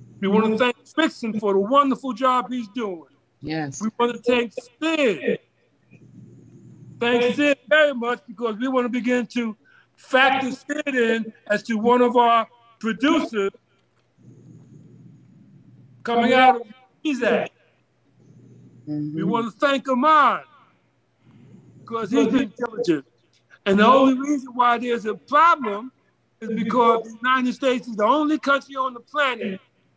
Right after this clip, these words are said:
Speaker 1: that changes time. <laughs> Only one. Everybody else is on the same time except the United States.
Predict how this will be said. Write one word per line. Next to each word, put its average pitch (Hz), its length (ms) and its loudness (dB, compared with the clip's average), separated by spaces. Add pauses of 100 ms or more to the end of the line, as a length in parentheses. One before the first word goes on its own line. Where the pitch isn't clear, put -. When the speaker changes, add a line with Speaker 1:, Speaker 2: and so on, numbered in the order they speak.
(360)
Speaker 1:
that 208 300 -2
changes 262 540 -4
time. 202 400 -2 (840)
<laughs> - 420 -14 (1800)
Only 302 260 6
one. 269 340 2 (680)
Everybody 277 500 0
else 269 260 -4 (200)
is 226 80 -14
on 226 160 -6
the 220 120 -4
same 277 320 -2
time 226 560 -2 (240)
except 240 360 -6
the 240 100 -2
United 233 400 0
States. 214 600 -8